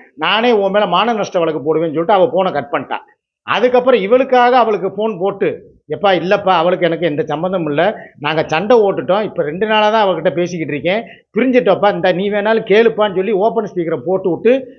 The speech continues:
ரிங்கு போகுது, போகுது, போகுது, ஃபுல் ரிங்கு போகுது, எடுக்கவே இல்லை. அப்புறம் பார்த்தா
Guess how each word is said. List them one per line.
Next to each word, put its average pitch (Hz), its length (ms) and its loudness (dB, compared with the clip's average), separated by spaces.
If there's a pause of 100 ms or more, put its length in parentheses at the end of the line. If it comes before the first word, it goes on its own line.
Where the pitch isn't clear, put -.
(140)
ரிங்கு 220 340 2
போகுது, 226 420 2
போகுது, 208 360 0
போகுது, 196 320 -2
ஃபுல் 233 220 -4
ரிங்கு 226 200 0
போகுது, 196 300 2
எடுக்கவே 202 400 2
இல்லை. 127 140 -8 (800)
அப்புறம் 269 360 2
பார்த்தா 247 200 2